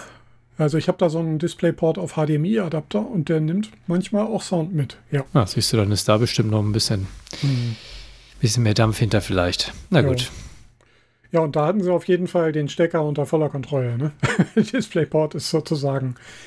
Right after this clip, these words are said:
Speaker 1: Apple inter-, Intel intern. Äh, ja, das fanden die super, dann können sie wieder jede Menge kleine weiße Adapter verkaufen. Und das lässt ja das Apple-Herz höher schlagen. Ja, also warum sie es jetzt nicht mehr machen, kann ich mir gut vorstellen, aber warum sie früher mal,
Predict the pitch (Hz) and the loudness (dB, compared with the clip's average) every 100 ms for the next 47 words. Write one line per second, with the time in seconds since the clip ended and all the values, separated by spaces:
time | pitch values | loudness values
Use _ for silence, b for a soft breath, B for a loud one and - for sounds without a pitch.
0 | B - 156 165 208 160 - 165 254 208 | B 0 0 0 0 0 -2 -4 -2 0
1 | 160 160 151 180 139 151 147 147 135 B | 0 2 0 0 0 0 0 -2 -4 B
2 | B B B - 147 139 131 123 110 - | B B B -4 -2 0 0 -4 -6 -4
3 | 143 127 113 - - 147 - 165 185 143 | -2 -2 -4 -10 -6 -4 0 0 0 -2
4 | 160 180 151 143 147 135 139 135 127 147 | 0 0 0 0 -2 -2 -2 -2 0 0
5 | 165 147 143 135 147 139 131 131 156 147 | 0 0 -2 -2 -2 0 0 0 -2 -4
6 | 135 - 127 - 123 120 156 b b b | -4 -4 -6 -4 -4 -6 -8 b b b
7 | b b _ 127 123 113 294 294 139 131 | b b _ -4 -4 -4 -8 -6 -2 -2
8 | - 143 131 208 175 131 131 - 147 139 | 0 -2 0 -4 -2 -2 -2 -4 -4 -4
9 | - 127 120 B B B B B B B | -4 -10 -10 B B B B B B B
10 | _ 135 120 110 - - 131 139 151 143 | _ -2 -2 -2 -6 -4 0 2 0 0
11 | 139 151 170 - 196 190 202 185 175 165 | 0 0 0 0 0 2 0 0 0 -2
12 | 147 151 147 147 - 180 - 208 208 202 | 0 0 0 -2 0 0 2 0 0 0
13 | 156 143 156 147 160 - 208 220 175 135 | 0 2 2 0 -2 -2 0 0 0 -2
14 | 135 151 | -2 -2